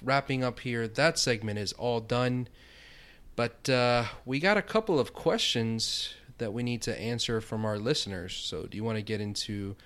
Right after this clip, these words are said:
what do we, what do we call it? The, the mail?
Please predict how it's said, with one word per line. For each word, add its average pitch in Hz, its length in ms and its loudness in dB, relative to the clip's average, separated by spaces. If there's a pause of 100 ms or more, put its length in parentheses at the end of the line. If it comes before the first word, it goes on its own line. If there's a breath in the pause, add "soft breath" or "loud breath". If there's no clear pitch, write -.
(240 soft breath)
what - 60 -8
do 139 60 -4
we, 117 180 -6
what - 180 -10
do 139 60 -6
we 127 80 -6
call 104 280 -4
it? - 180 -12
The, 82 260 -10 (180)
the 101 60 -10
mail? 175 440 -2